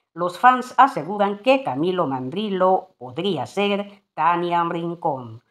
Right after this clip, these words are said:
Otros mencionan que sería Isabel Fernández o hasta Bárbara Mori.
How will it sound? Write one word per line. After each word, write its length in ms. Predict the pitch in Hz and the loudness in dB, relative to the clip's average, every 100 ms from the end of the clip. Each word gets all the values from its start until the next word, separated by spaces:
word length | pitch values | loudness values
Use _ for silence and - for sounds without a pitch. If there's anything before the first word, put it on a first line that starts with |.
| _ - | _ -8
Otros 380 | 165 165 147 | -8 -6 -4
mencionan 600 | 170 220 220 208 156 160 165 | -2 -2 0 2 2 2 0
que 140 | 240 | -2
sería 540 | 254 135 185 196 196 | -2 -6 -2 2 2
Isabel 460 | 226 - 139 143 143 | 0 -4 -4 -4 -6
Fernández 760 | 143 127 160 185 170 190 202 - - - | -6 -2 2 2 2 -2 -4 -12 -18 2
o 220 | 233 160 | 4 4
hasta 300 | 131 - 170 | 2 4 6
Bárbara 440 | 139 120 127 147 | 6 0 0 2
Mori. 480 | 170 247 339 185 131 | 4 4 2 0 -8